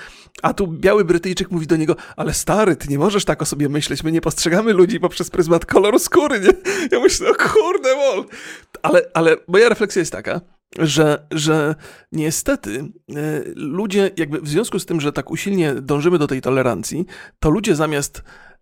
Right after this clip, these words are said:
akceptować inność, to udają, że tej inności nie ma. Że tam nieważne, że ten facet, udajemy, że wszyscy jesteśmy tego samego koloru, mamy takie same zainteresowania, nie możemy w ogóle zwracać uwagę na, na,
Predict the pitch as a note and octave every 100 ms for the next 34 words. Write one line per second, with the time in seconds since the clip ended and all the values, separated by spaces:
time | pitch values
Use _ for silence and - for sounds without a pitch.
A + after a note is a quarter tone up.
0 | - D#3+ - F3 G3 B3 F#3 - - F#3
1 | D3 C#3+ A#3+ - G#3 D#3 E3+ G3+ E3+ F3
2 | F3+ F3 F#3+ - D#3+ E3+ A#2 - - _
3 | _ _ - D3+ E3+ G3+ A3+ C4+ A3 F#3
4 | D#3+ D#3+ D#3 - - - E3+ G3+ C4+ A3+
5 | G3 B3+ - G3 - F#3 F#3+ F3+ E3 E3+
6 | D#3+ D#3+ C#3+ D#3+ A#3+ B3+ G#3 E3 D#3+ D#3+
7 | E3 D#3 F3 D#3+ D#3+ E3 E3+ D#3+ F#3 G#3+
8 | G#3+ G#3 - - E3+ E3 F#3+ F3 E3+ E3+
9 | D#3 D3+ E3 E3 D3+ D3+ D3+ D3+ D3+ D3
10 | D3 D3+